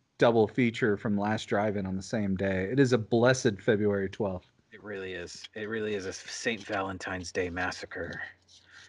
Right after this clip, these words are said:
Speaker 2: The greatest W W E pay-per-view. Oh, this is cute. "You're a star Valentine" with a doggy on it.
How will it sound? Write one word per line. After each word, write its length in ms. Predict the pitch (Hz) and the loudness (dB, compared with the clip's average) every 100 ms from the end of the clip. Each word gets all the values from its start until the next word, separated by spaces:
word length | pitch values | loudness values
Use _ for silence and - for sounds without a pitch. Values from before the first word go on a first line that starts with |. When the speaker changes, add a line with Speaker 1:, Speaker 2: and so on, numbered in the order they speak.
| - - | -16 -8
Speaker 2:
The 80 | 92 | -4
greatest 480 | 95 104 98 90 | 2 2 2 -2
W 240 | - 98 92 | -6 -6 -6
W 220 | 90 95 | -8 -8
E 40 | 92 | -10
pay-per-view. 520 | 98 87 82 69 - - | -10 -10 -10 -10 -12 -6
Oh, 120 | 185 | -2
this 160 | 190 - | -2 -4
is 100 | 110 | -10
cute. 460 | - - 95 92 - _ _ _ _ _ _ _ _ | -12 -12 -6 -6 -6 _ _ _ _ _ _ _ _
"You're 180 | 143 165 | 6 8
a 60 | 160 | 8
star 600 | - - 165 151 156 151 | 4 0 4 6 6 6
Valentine" 920 | 143 131 139 135 127 - 107 104 117 | 4 4 2 0 -6 -8 -6 -6 -6
with 120 | 123 | -8
a 40 | |
doggy 520 | 127 135 135 151 131 113 | -6 -2 0 0 -2 -6
on 180 | 113 | -6
it. 100 | 135 | -10